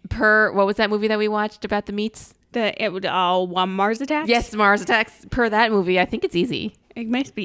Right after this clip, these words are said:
Speaker 2: easy.
Speaker 1: We are but flesh and bone.
Speaker 2: Yeah.
Speaker 1: You know?
Speaker 2: 'Cause he's, like, really kicking Neo's butt.
Speaker 1: He really is.
Speaker 2: And I'm like, "How is he operating a meat body so easy?"
Speaker 1: You know, I didn't even consider that.
Speaker 2: 'Cause
Speaker 1: I
Speaker 2: it
Speaker 1: just thought, I imagined that it would have just been natural.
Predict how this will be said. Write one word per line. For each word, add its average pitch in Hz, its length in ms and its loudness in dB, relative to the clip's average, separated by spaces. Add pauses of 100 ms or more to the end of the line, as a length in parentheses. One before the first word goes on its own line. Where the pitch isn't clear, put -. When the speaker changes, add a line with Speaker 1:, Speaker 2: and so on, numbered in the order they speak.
Speaker 2:
easy. 190 180 -8
Speaker 1:
We 214 120 6
are 214 100 6
but 208 220 2
flesh 202 320 0
and 196 100 -4
bone. 160 380 -2 (320)
Speaker 2:
Yeah. 247 320 -2
Speaker 1:
You 170 80 -2
know? 165 260 0 (220)
Speaker 2:
'Cause 294 440 -4 (180)
he's, - 260 0
like, 427 160 2
really 240 380 2
kicking 226 400 -2
Neo's 190 340 0
butt. 175 300 0
Speaker 1:
He 220 80 0
really 170 340 -2
is. 143 300 -10
Speaker 2:
And 254 100 2
I'm 262 120 6
like, 262 220 4
"How 320 240 2
is 359 120 0
he 339 240 2
operating 254 500 0
a 220 40 0
meat 254 200 0
body 180 400 -2
so 196 220 -4
easy?" 196 240 -2
Speaker 1:
You 208 80 4
know, 233 100 4
I 208 100 2
didn't 233 260 -6
even 247 140 -10
consider 254 360 -8
that. 117 220 -10 (120)
Speaker 2:
'Cause 254 220 -2 (100)
Speaker 1:
I 202 120 0
Speaker 2:
it 202 40 0
Speaker 1:
just 214 140 -8
thought, 208 260 -2
I 185 140 2
imagined 196 420 0
that 185 80 0
it 170 100 -2
would 185 120 -2
have 180 60 -8
just 185 180 -6
been 180 80 -6
natural. 180 360 -6